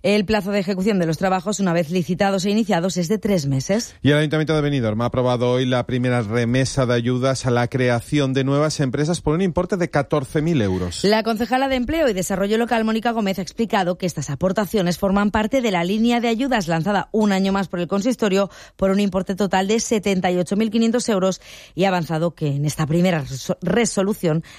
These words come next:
Speaker 1: han sido un total de catorce el número de nuevas empresas beneficiadas que ya han recibido entre setecientos y mil euros para apoyar el inicio de su actividad empresarial.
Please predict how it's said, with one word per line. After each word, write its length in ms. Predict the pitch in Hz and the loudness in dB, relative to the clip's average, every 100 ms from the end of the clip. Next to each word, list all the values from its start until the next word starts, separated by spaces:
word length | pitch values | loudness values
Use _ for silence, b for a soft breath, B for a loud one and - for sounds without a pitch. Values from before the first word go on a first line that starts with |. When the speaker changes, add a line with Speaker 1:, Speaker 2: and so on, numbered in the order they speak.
| B | B
Speaker 1:
han 180 | - 165 | 0 0
sido 280 | - 170 170 | 0 0 2
un 60 | |
total 280 | 165 160 175 | 2 0 0
de 160 | 180 180 | 0 0
catorce 580 | 202 185 165 202 160 165 | 0 0 0 -2 -2 -2
el 60 | |
número 260 | 180 190 196 | 0 2 2
de 100 | 185 | 2
nuevas 320 | 185 185 185 | 2 0 0
empresas 340 | 202 180 196 | -4 -2 -2
beneficiadas 720 | 196 190 180 180 202 175 180 B B B | 0 0 0 0 2 2 0 B B B
que 180 | 220 226 | -2 2
ya 140 | 247 | 0
han 60 | 214 | 0
recibido 520 | 254 214 180 190 208 | -4 -2 0 0 0
entre 280 | 285 320 262 | 0 0 0
setecientos 440 | 233 254 254 226 196 214 - | 0 0 0 0 0 -2 0
y 120 | 226 | 2
mil 180 | 226 240 | 4 2
euros 360 | 185 170 185 b b b | 2 0 -2 b b b
para 180 | 170 180 | -2 0
apoyar 360 | 190 262 208 | 0 0 0
el 220 | 147 147 151 | -2 -4 -2
inicio 360 | 170 185 214 | 0 0 0
de 120 | 190 | 0
su 120 | 180 196 | 0 -2
actividad 400 | - 208 196 196 | 0 2 2 2
empresarial. 520 | 190 170 180 127 | 0 0 -2 -4